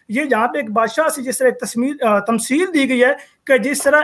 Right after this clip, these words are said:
ایک رعایا میں ایک بادشاہ ان کے اوپر وہ ممل-، مملکت کے اوپر ایک مطلب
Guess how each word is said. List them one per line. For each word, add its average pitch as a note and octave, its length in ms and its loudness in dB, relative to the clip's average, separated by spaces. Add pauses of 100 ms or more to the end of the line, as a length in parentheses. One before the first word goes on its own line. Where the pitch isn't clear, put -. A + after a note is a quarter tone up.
ایک B3+ 200 2
رعایا A3+ 340 4
میں C#4+ 120 0
ایک A#3+ 240 4
بادشاہ A#3+ 320 0
ان C4+ 180 2
کے C4+ 60 -4
اوپر C4+ 200 -4
وہ B3+ 160 0
ممل-، B3 520 -2
مملکت D4+ 400 -6
کے C#4+ 60 -4
اوپر C4 180 -2
ایک C#4 100 -2
مطلب C4 240 0